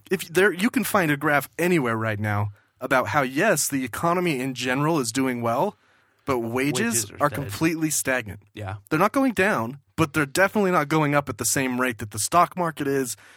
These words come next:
Speaker 2: Mm-hmm.
Speaker 1: that the co-, value of companies are. It, they're stagnant. People
Speaker 2: Yeah.
Speaker 1: aren't making more money. Individuals, middle class people,
Speaker 2: Right.
Speaker 1: like you and me,
Speaker 2: Mm-hmm.
Speaker 1: aren't making any more money.
Speaker 2: I'm not.
Speaker 1: And the economy's
Speaker 2: <laughs>
Speaker 1: doing great.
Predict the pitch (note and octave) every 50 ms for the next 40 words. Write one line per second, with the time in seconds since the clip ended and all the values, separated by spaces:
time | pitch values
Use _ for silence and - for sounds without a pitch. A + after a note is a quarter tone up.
0 | - _ B2+ A#2 A2+ A#2 C3 A#2 G#2 A#2+ - - C3+ - B2 A#2+ C3+ C#3 D3 D3
1 | C3 A#2 G#2 G2+ - E3+ F#3 F3+ - E3+ D#3+ D3 C#3 C3+ C3+ C3 C3 C#3 C#3 -
2 | - - - - _ _ _ _ _ _ _ _ - D3 D3 C#3+ - - - _
3 | _ C#3+ D#3 D#3 D3+ - - D#3 D3+ D3+ C3+ G#2+ F#2 - - - _ _ _ -
4 | - F3 - F3+ F3+ F3 E3 E3 D#3+ D#3 D3 - C#3+ C3+ C3+ C3 C3 C3 C3 B2+
5 | B2+ B2+ A2+ G2+ G2+ - - F3 F#3+ F#3 E3 C#3 D3+ D3+ D3 E3+ F#3 G3 G3 -
6 | - - C3+ D3 D#3+ F#3+ G#3+ G3+ - G#3 G3 F#3+ F3+ - - F#3 E3 C#3+ G#2 E2+
7 | E2 G2 - _ A#2 A#2 G#2+ G#2 G#2 G#2 _ _ _ - A#2+ C3+ C3+ - D#3 E3+
8 | G3 G3+ F#3+ D#3+ A#2 A2+ C3 - - A#2+ B2+ A#2 B2+ A2 G#2+ A2+ C#3+ D#3+ F3 D#3+
9 | F3 E3+ D#3 - D#3+ D3+ C#3+ C#3 C#3 C3 B2+ A#2+ A2+ A2+ C3 C3+ B2+ A2 - F#2+
10 | G2 G2 G2 A#2+ B2+ G#2+ G2+ G#2 G#2 - _ _ _ _ _ - - - - -
11 | - - _ _ C#3+ D3+ D#3 D3 D3+ D3+ D#3+ F3+ F#3 F3+ D3+ C#3+ - - D#3+ D3
12 | C3+ B2 G#2+ - - A#2+ B2 B2 C#3 C3 F#2+ - -